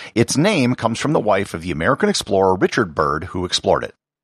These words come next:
There was formerly an American and a Soviet research station in Marie Birdland, but they're no longer in operation. Prior to the Antarctic Treaty, the United States was going to make its Antarctica claim to Marie Birdland,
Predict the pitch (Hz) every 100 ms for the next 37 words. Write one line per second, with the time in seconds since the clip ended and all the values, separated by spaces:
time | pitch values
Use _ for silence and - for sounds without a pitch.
0 | _ _ _ - - - 190 185 - 330
1 | 190 127 107 110 107 131 147 135 120 101
2 | 92 - 107 95 87 196 - 101 - 82
3 | 78 87 85 92 85 82 76 131 170 90
4 | 76 76 - 85 82 - 104 120 107 90
5 | 85 78 82 76 67 76 67 64 50 50
6 | _ _ _ _ _ _ _ - - 208
7 | 302 - 170 135 113 190 208 - - 65
8 | 69 90 104 143 - - 90 107 90 98
9 | 131 120 87 80 - 76 82 98 113 107
10 | 80 - 214 165 101 117 - 87 98 87
11 | 73 76 117 180 85 73 -